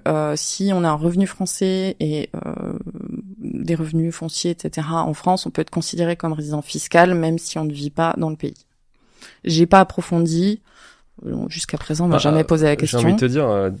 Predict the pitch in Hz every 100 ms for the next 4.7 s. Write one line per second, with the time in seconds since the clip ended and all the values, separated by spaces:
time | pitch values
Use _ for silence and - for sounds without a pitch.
0 | - 95 101 101 110 107 - 143 - 98
1 | 110 101 - 104 110 98 113 113 98 95
2 | 92 139 190 110 117 120 101 107 107 -
3 | - 95 98 95 - 95 - 143 - -
4 | 98 92 92 92 113 120